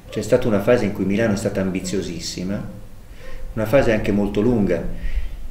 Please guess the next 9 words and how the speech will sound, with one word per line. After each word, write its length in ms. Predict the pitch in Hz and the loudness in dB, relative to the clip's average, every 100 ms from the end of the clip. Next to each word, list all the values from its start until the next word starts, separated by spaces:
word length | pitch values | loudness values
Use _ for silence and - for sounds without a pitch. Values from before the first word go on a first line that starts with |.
| - | -6
che 140 | - | 0
io 480 | 113 107 92 110 107 | 4 6 6 6 4
ho 40 | |
cominciato 480 | 95 101 98 113 101 | 4 0 0 0 2
a 40 | 95 | 2
lavorare 1040 | 92 95 98 95 92 92 92 92 92 - - - - - - - - | 4 4 4 2 0 -2 -4 -6 -8 -12 -16 -18 -18 -18 -18 -18 -4
nella 220 | 101 101 | 2 2
finanza, 640 | - 101 104 104 101 101 | 2 2 4 4 2 0
nel 180 | 92 85 | 0 -2